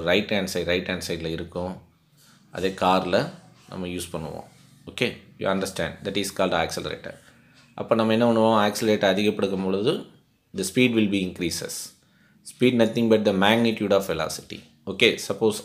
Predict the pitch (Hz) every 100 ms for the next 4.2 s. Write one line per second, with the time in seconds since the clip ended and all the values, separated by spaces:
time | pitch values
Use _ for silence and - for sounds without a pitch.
0 | 95 98 - - 101 95 92 95 87 -
1 | 92 90 101 101 131 143 - _ _ _
2 | _ - 98 101 95 92 95 95 - 101
3 | 92 82 92 - - _ 82 80 - 73
4 | - 73